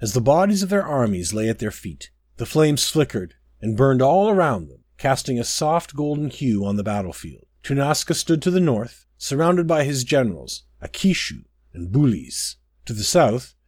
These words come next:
Narumaya faced back, her two trusted advisors surrounding her, Nishka and Punchu. They both knew this would be their final battle.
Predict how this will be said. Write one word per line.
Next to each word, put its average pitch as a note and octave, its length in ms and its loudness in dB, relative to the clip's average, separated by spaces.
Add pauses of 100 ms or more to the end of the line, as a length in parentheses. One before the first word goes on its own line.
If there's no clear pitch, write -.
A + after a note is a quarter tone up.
(100)
Narumaya C3 540 2
faced - 360 -2
back, A#2+ 380 -2 (140)
her B2 160 0
two G3+ 240 4
trusted E3+ 440 -2
advisors C3 640 0
surrounding B2 560 -2
her, - 300 -20 (180)
Nishka - 460 -2 (160)
and E2+ 180 -12
Punchu. - 460 0 (260)
They B2 160 4
both E3 300 6
knew D3 180 8
this A#2 160 2
would B2 100 2
be A2+ 120 2
their A2 140 0
final A2 340 -2
battle. G2+ 420 -6